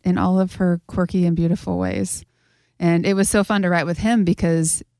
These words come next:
I don't know that he would have ever on his own written a song about his mom, but it kind of forced him.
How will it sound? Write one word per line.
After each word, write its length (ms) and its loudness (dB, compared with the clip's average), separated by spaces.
I 100 -2
don't 180 2
know 180 4
that 180 0
he 200 2
would 160 4
have 180 4
ever 260 0
on 180 2
his 180 2
own 220 4
written 200 0
a 60 2
song 240 0
about 240 0
his 180 0
mom, 360 -4
but 100 2
it 60 0
kind 200 2
of 80 2
forced 500 0
him. 500 2